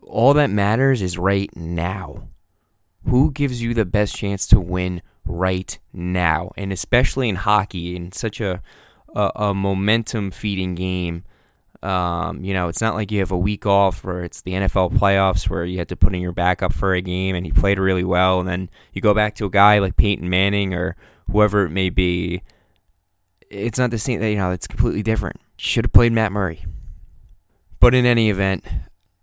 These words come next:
how about, you know, let's give credit to Tampa Bay Lightning. These guys just continue to find ways to win. Um, even, hey, look, they're without Steven Stamkos, their best player.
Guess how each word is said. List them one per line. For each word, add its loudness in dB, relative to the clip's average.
how 0
about, 2
you -2
know, 0
let's -4
give -6
credit -2
to -12
Tampa -2
Bay 0
Lightning. -4
These -4
guys -2
just -10
continue -4
to -4
find -2
ways -4
to -10
win. -4
Um, -6
even, -4
hey, -2
look, -4
they're 0
without -2
Steven -6
Stamkos, -4
their 0
best -4
player. -2